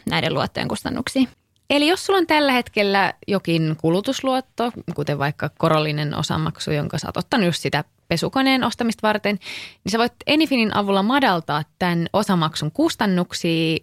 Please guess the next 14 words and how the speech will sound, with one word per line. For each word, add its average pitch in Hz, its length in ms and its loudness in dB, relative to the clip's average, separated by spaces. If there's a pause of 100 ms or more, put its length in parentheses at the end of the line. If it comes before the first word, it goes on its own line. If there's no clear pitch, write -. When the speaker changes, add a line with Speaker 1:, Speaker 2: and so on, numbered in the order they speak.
(140)
Speaker 2:
kuten 147 440 -2
korkoa - 560 -2
ja 170 160 -4
tilinhoitomaksuja. - 720 -4 (180)
Speaker 1:
Joo, 226 460 4
ja 208 160 2
siis 254 240 0
sä 240 80 -2
saat 294 280 2
tarjouksen 190 540 2
vaan, 208 380 2
jos 180 200 0
ne 180 120 0
voi 180 180 4